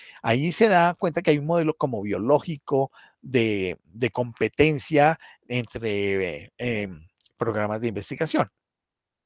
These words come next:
En la relación, eh, teoría práctica investigativa, pues depende de, de cada programa de investigación. Lo que es evidente es que,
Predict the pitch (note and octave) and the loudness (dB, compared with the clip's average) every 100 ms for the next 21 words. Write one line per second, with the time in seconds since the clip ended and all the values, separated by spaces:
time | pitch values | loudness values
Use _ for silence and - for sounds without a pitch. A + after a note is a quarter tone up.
0 | _ _ _ _ _ _ - - - - | _ _ _ _ _ _ -20 -20 -18 -20
1 | - D#3+ E3+ F#3 F3 A#3+ C#4 _ - E3+ | -4 6 8 8 4 2 0 _ 4 4
2 | C#3+ C3+ C3 D#3 - D#3+ - G3 C3 G#2 | 4 2 2 2 2 -2 -2 -2 -2 -4
3 | A#2 G#2+ B2 C#3 - C#3 A#2+ A2 A2+ A#2 | -4 -4 0 0 0 -2 0 0 -2 0
4 | D3+ B2+ - - - - - C3+ - B2 | 0 0 -8 -20 -20 -20 0 0 4 4
5 | C#3+ D#3+ B2 A2 C#3+ D3 A2 - G#2+ G#2 | 4 2 2 0 -2 -4 -6 -8 -6 0
6 | A3+ E3+ - _ _ - C3+ - C3 A#2 | 4 4 4 _ _ -2 -2 0 0 2
7 | C3 A3 F#3+ C#3+ B2+ C3 F#3+ _ _ _ | 4 4 4 0 -2 -2 -6 _ _ _
8 | - C#3+ C#3 - F3+ | -2 0 0 0 0